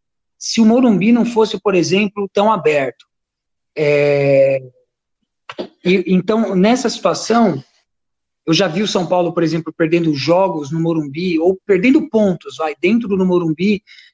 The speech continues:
que não perderia se, se, por exemplo, se fosse no Pacaembu, é, apesar de São Paulo, no, em geral, não, não jogar muito bem no Pacaembu, né, na maioria das vezes.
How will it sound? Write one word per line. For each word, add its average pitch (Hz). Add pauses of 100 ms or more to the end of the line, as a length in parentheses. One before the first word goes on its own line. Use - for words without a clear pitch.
que 208
não 214
perderia 196
se, 175
se, -
por 180
exemplo, 175
se -
fosse 175
no 175
Pacaembu, 165 (520)
é, 120
apesar 143
de 151
São 156
Paulo, 156
no, 143
em 165
geral, 160
não, 170
não 165
jogar 185
muito 208
bem 185
no 190
Pacaembu, 175
né, 160
na 160
maioria 165
das 165
vezes. 123